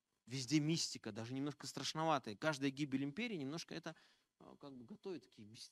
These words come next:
какие-то. Я помню эти квартиры, все про каких-то инопланетян говорили, про метафизику, все тянулись к церкви,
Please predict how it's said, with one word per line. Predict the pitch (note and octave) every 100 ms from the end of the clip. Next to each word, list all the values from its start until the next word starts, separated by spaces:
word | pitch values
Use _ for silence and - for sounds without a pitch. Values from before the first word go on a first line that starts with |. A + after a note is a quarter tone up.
| -
какие-то. | - D#3 D3 - -
Я | C#3+
помню | D#3 A3 F#3+ D#3
эти | -
квартиры, | - D3+ - G#3+ G3+
все | - - E3
про | E3
каких-то | - E3 E3+
инопланетян | D#3+ - E3 D#3 - C#3+ C3+
говорили, | C3 C#3 B2
про | A#2+
метафизику, | B2+ C#3 D3 - C3+ C3 A#2
все | -
тянулись | B2 C#3+ D3 C#3+ -
к |
церкви, | - - D3 D3 C#3